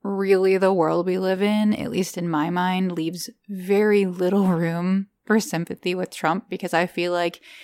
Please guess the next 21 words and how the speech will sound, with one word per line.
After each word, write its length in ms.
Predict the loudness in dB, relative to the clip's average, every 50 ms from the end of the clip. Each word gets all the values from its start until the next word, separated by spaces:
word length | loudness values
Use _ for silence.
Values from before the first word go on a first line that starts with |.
| -20 -20 _
he 240 | -6 -2 0 0 0
steps 500 | 0 -2 -2 0 0 0 0 -4 -8 -14 -14 -12
right 800 | -10 -8 -6 -4 -2 -2 0 2 2 4 4 6 6 6 4 4
in 120 | 2 -2
the 80 | -2 0
dog 260 | 0 0 0 0 -2
shit 480 | -6 -6 -4 -2 -2 -4 -4 -8 _ _ _ _ _ _ _ -2
and 200 | 0 2 2 2
then 280 | 0 0 0 -2 -4 -6
twists 460 | -8 -4 0 2 2 2 0 -2 -6
his 120 | -6 -6
foot 240 | -4 0 2 4 6
around 360 | 6 6 6 4 4 2 2
in 140 | 0 -2 -2
it 40 | -4
to 100 | -6 -10
spread 300 | -6 -2 2 2 2 2
it 100 | 2 0
around. 460 | 0 0 0 -2 -4 -6 -10 -14 -16 -16 _ _ _ _ _ _ _ _
So 840 | -12 -6 -2 2 2 4 4 4 4 2 2 2 0 0 0 -2 -2 -4 _ _ _ _ _ _ _ _ -20 -20 _ _
I, 200 | -2 -2 -2